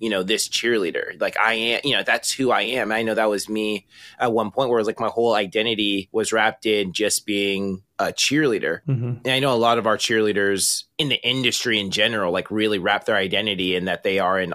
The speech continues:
Speaker 1: all-star cheerleader and that's who their whole identity is. So I'm glad to hear, like, you know, that you've separated the two. Like, this is what I do, but, you know, I, at the, at the heart, you know,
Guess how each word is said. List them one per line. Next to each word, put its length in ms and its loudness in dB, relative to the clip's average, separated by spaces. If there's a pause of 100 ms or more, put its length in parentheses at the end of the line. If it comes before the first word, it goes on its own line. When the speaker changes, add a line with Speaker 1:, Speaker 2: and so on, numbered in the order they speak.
Speaker 1:
all-star 760 0
cheerleader 760 0
and 120 -2
that's 460 -2 (140)
who 100 -2
their 100 0
whole 140 2
identity 520 -2
is. 260 -4
So 100 -2
I'm 60 -4
glad 220 4
to 60 -4
hear, 460 2
like, 200 -2
you 80 0
know, 300 -2 (100)
that 100 2
you've 160 -2
separated 1080 2
the 120 2
two. 180 2
Like, 160 2
this 120 0
is 100 0
what 120 6
I 120 4
do, 240 2
but, 100 -2
you 80 0
know, 80 2
I, 220 2
at 160 2
the, 160 2
at 120 0
the 120 0
heart, 420 4
you 120 -2
know, 320 0